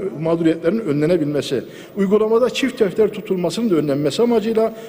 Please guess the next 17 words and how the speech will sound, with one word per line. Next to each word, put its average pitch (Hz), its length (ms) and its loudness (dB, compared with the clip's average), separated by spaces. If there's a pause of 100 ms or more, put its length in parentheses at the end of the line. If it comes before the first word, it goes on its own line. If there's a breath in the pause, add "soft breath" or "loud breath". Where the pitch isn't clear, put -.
(140 loud breath)
bu 240 120 0
defterlerin 220 600 2
de 170 100 4
elektronik 208 440 0
ortamda 139 420 -2
zorun-, 170 520 0
e, 147 60 -2
tutulmasının 190 560 -2
zorunlu 175 360 2
kılınması 160 400 -2
amacıyla 190 460 0 (260 loud breath)
Ticaret 220 480 2
Bakanlığı'na 156 440 -2
bu 240 60 0
hususta - 320 -2
yetki 185 320 0
verilmiştir. 117 440 -6